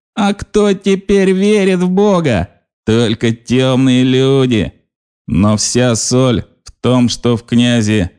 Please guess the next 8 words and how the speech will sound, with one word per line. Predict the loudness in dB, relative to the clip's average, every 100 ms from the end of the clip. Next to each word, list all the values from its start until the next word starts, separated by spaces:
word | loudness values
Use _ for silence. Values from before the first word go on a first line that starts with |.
| _ -8
эти | -4 -2 -2
старые | -4 -2 -2 0 -2
проблемы | -2 -2 0 0 0 0
рассматриваются | -2 -2 0 0 0 0 0 0 -2 -2
с | -2 0
новой | 2 2 0 0
точки | -2 -2 -2 -2
зрения, | 0 0 0 0 0 -2 -6